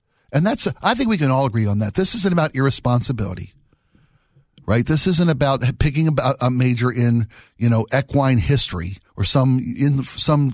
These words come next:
major that's never gonna pay the bills, that there aren't jobs. And these are students that were defrauded. Institutions like Corinthian College, I T T Technical Institutes,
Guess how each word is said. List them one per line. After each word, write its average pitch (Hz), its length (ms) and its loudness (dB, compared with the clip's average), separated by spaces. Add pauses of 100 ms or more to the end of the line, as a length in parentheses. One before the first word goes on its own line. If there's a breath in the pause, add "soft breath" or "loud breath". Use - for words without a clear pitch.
(140)
major 135 520 0 (240 loud breath)
that's 123 200 -2
never 143 360 2
gonna 123 180 2
pay 127 220 0
the 113 120 0
bills, 107 560 -4 (680 soft breath)
that 127 120 0
there 131 120 0
aren't 127 200 2
jobs. 139 300 0
And 120 100 0
these 196 180 0
are 330 60 -4
students 139 400 -2
that 127 100 -2
were 139 80 -2
defrauded. 156 560 -2 (240 loud breath)
Institutions 139 600 0
like 123 200 -2 (220 loud breath)
Corinthian 135 520 0
College, 170 480 0 (200 loud breath)
I 113 160 -2
T 135 200 -2
T 139 220 -4
Technical 139 360 -2
Institutes, - 680 -6